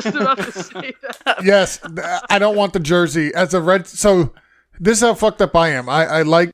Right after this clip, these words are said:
Speaker 3: the Red Sox. That's my favorite baseball team. I definitely want Schilling's bloody sock.
Speaker 2: I thought you were gonna take Buckner's glove.
Speaker 3: No, Buckner didn't even have a glove that game. <laughs>
Speaker 2: Um,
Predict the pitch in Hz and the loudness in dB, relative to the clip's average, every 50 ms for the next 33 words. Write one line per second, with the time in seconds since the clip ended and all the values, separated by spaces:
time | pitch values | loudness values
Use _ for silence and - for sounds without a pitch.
0 | _ _ _ - 151 143 147 143 131 - - 127 117 117 - 139 135 - - 147 | _ _ _ -2 0 2 2 0 0 0 0 0 0 0 0 -2 -4 -4 -2 -2
1 | 143 139 127 - 151 143 131 139 131 139 135 127 - 135 123 - 131 123 120 113 | -2 -2 -2 0 0 0 0 -2 -2 -2 -2 -2 0 -2 -2 -2 -4 -10 -8 -4
2 | - 151 165 156 135 - _ - 185 185 180 - 190 175 160 165 156 151 151 151 | -2 0 0 0 -2 -4 _ 2 4 4 4 2 -2 -4 -2 -2 -2 0 0 0
3 | 151 151 139 - - 160 147 147 139 123 120 139 139 131 127 123 - - 123 113 | 0 -2 -4 -2 -2 -2 -2 -2 -6 -6 -2 0 0 0 0 0 -2 0 0 0
4 | 113 139 147 151 - 185 165 190 170 165 151 165 147 139 139 - 160 147 - - | 0 0 -2 -6 -6 -8 -8 -8 -8 -8 -8 -10 -12 -12 -10 -10 -10 -10 -10 -10
5 | 123 143 135 - - 151 135 127 117 - - 113 113 127 120 - - - _ _ | -12 -12 -10 -12 -14 -16 -16 -16 -16 -16 -14 -12 -10 -10 -10 -12 -16 -20 _ _
6 | _ _ - 135 135 139 147 151 156 156 156 151 151 151 147 147 143 139 139 135 | _ _ -14 -8 -2 2 4 6 6 8 8 6 6 6 6 6 6 6 4 2
7 | 131 127 123 113 - _ _ _ _ _ _ _ _ _ _ _ _ - 170 180 | 0 -2 -4 -6 -8 _ _ _ _ _ _ _ _ _ _ _ _ 0 0 0
8 | - 180 156 139 160 165 160 151 143 120 - - - 147 151 147 135 120 123 120 | 0 -2 -4 -4 -4 -6 -8 -10 -14 -16 -16 -6 -2 -2 0 0 -2 -4 -6 -6
9 | 113 110 107 104 - - 104 101 98 107 - - 117 110 - 180 175 160 - 165 | -6 -6 -6 -6 -6 -8 -10 -12 -12 -16 -16 -14 -6 -2 -2 -2 -2 -2 -4 -6
10 | 156 151 190 | -6 -6 -10